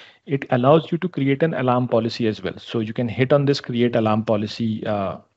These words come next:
button here, and it is going hyperlink here, and it, it is going to take you to B hom, and then you can create an alarm policy specifically for the hosts defined here. So this is again a very important part while creating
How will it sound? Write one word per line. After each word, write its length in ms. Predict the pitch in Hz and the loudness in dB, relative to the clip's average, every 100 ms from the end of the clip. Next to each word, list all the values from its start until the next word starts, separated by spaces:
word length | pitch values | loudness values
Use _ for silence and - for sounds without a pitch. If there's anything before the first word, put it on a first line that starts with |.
| _ | _
button 260 | 107 - 110 | -6 -4 -4
here, 200 | 104 135 | 0 0
and 220 | 196 123 | 0 -4
it 80 | - | -2
is 120 | 120 | -2
going 200 | 131 120 | -2 -4
hyperlink 560 | - 117 117 107 113 110 | -2 -2 0 -2 -2 -2
here, 200 | 117 180 | -2 0
and 140 | 165 | -2
it, 160 | 127 - | -4 -4
it 140 | 123 | -2
is 100 | 127 | -2
going 220 | 139 127 123 | 0 0 0
to 100 | 135 | 0
take 260 | 123 117 | 0 0
you 60 | 127 | -4
to 100 | 123 | -4
B 200 | 117 113 | -2 -2
hom, 240 | 143 202 | 0 -2
and 160 | 135 120 | -2 -2
then 100 | 127 | -4
you 140 | 123 | -4
can 180 | 131 131 | -4 -4
create 300 | 131 113 110 | -2 -2 -2
an 100 | 143 | -4
alarm 320 | - 110 113 | -4 -4 -2
policy 380 | 113 113 120 190 | -2 -2 -4 -6
specifically 840 | - - 123 117 139 135 131 131 | -8 -4 -4 -2 0 0 0 -2
for 180 | 131 110 | 0 0
the 120 | 123 | 0
hosts 420 | 127 117 110 - - | 0 -2 -2 -6 -8
defined 360 | 117 101 104 | -6 -4 -6
here. 180 | 98 92 - - - - - | -6 -8 -10 -16 -16 -16 -4
So 140 | - | -2
this 240 | 123 139 160 | 2 4 4
is 260 | 160 - - 127 | 2 -2 -6 0
again 260 | 131 143 | 2 2
a 80 | 147 | 2
very 240 | 135 131 139 | 4 6 4
important 540 | 135 131 117 147 135 | 2 0 0 -4 0
part 240 | 123 123 | 2 2
while 180 | 123 120 | 0 -2
creating 600 | 120 123 117 120 120 127 | -2 -2 -2 0 -2 -4